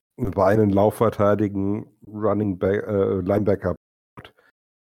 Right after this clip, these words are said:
kann schon gut sein, dass er, dass er noch ein Team finden wird, aber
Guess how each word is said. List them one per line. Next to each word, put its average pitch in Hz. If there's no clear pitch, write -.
kann 135
schon 131
gut 135
sein, 123
dass 120
er, 110
dass 101
er 107
noch 104
ein 101
Team 98
finden 104
wird, 101
aber 90